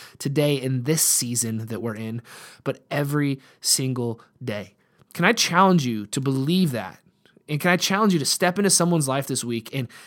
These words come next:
and speak words of wisdom, speak words of knowledge, speak encouragement, lift people up, tell them that they are so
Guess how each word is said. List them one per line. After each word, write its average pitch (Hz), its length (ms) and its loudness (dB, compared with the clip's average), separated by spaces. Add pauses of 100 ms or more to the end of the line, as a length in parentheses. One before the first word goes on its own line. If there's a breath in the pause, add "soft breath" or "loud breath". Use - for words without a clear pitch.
(120)
and 139 100 0
speak - 600 0 (120)
words 151 500 2
of 127 240 -6
wisdom, 127 440 -2
speak 190 420 -2
words 160 300 2
of 127 180 -4
knowledge, 120 720 -2
speak 190 380 -4
encouragement, 135 920 -4
lift 165 320 -2
people 185 360 -4
up, 123 280 -8
tell 180 240 2
them 208 140 4
that 156 120 2
they 147 120 0
are 131 100 0
so 156 680 2